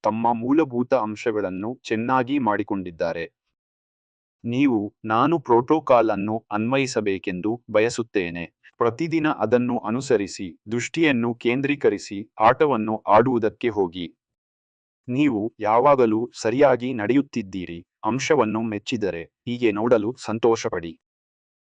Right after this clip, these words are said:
ನೀವು ಮಗು ಎಂಬ ಅಂಶವನ್ನು ಎಂದಿಗೂ ತೆಗೆದುಹಾಕಬೇಡಿ. ನೀವು ಚಿಕ್ಕ ಮಗು ಆಡಲು ಪ್ರಾರಂಭಿಸುತ್ತಿದ್ದೀರಿ, ಏಕೆಂದರೆ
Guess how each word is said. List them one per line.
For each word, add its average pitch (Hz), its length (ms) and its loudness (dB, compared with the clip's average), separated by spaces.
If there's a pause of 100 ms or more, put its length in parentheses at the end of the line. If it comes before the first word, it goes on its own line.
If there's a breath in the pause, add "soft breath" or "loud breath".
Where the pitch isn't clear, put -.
ನೀವು 143 520 0
ಮಗು 113 360 4
ಎಂಬ 117 300 0
ಅಂಶವನ್ನು 110 840 0
ಎಂದಿಗೂ 123 440 -2
ತೆಗೆದುಹಾಕಬೇಡಿ. 98 1000 -2 (220)
ನೀವು 113 480 -2 (200)
ಚಿಕ್ಕ 143 260 -2
ಮಗು 123 340 2
ಆಡಲು 131 440 2
ಪ್ರಾರಂಭಿಸುತ್ತಿದ್ದೀರಿ, 107 1300 -2 (100)
ಏಕೆಂದರೆ 117 720 -2